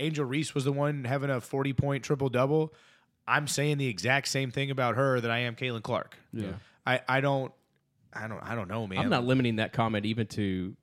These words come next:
Speaker 3: African-American people of color.
Speaker 1: Yeah.
Speaker 3: Like, baseball is Hispanic people of color
Speaker 1: Sure.
Speaker 3: or even, um, Asian people
Speaker 1: Yeah,
Speaker 3: of
Speaker 1: dude.
Speaker 3: color now. So, like, <sighs> I mean,
Speaker 1: I mean
Speaker 3: come on. It's a, it's a global,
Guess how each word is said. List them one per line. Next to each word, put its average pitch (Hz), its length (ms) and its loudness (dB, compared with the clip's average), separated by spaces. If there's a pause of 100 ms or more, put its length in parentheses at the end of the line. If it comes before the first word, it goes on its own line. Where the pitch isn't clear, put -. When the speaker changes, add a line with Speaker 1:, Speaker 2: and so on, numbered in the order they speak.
(260)
Speaker 3:
African-American 104 800 -2
people 127 240 -4
of 113 60 -10
color. 131 360 -2
Speaker 1:
Yeah. 202 300 2
Speaker 3:
Like, 113 160 0
baseball 113 460 4
is 95 680 -2
Hispanic 110 460 -2
people 131 240 0
of 123 100 0
color 127 400 0 (220)
Speaker 1:
Sure. 104 200 0
Speaker 3:
or 104 100 2
even, 110 300 0
um, 98 540 -2
Asian 123 560 0
people 131 180 4
Speaker 1:
Yeah, 135 60 6
Speaker 3:
of - 40 4
Speaker 1:
dude. 127 100 0
Speaker 3:
color 131 200 4
now. 131 220 2
So, 131 200 0
like, 107 340 0
<sighs> - 760 -20 (520)
I 139 40 -2
mean, 135 140 4
Speaker 1:
I - 40 4
mean 233 120 0
Speaker 3:
come 147 80 4
on. 98 280 0
It's 127 140 -2
a, 151 60 4
it's 151 140 2
a 165 60 2
global, 139 580 2